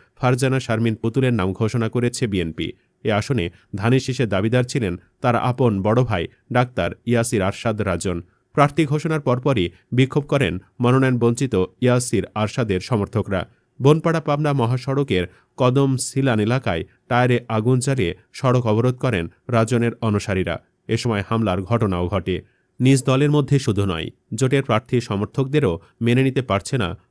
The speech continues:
মনোনয়ন বঞ্চিত বিএনপি নেতাকর্মীরা। পটুয়াখালীর গলাচিপার চরকাজল ইউনিয়নের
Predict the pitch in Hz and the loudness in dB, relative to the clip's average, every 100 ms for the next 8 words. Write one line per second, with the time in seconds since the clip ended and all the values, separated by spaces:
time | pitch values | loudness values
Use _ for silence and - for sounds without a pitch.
0 | - 117 131 127 110 110 110 131 107 92 | -4 0 2 2 0 -2 -2 -2 -2 0
1 | 113 113 117 101 98 104 98 87 85 82 | 0 0 0 0 0 -2 -2 -2 -4 -6
2 | - _ _ - 147 170 165 165 156 143 | -10 _ _ 0 2 2 0 0 -2 0
3 | 120 127 139 135 92 85 - _ - 139 | 0 0 0 -2 -2 -4 -10 _ 0 2
4 | 135 139 127 131 - 120 131 139 92 | 2 0 0 0 2 2 2 2 0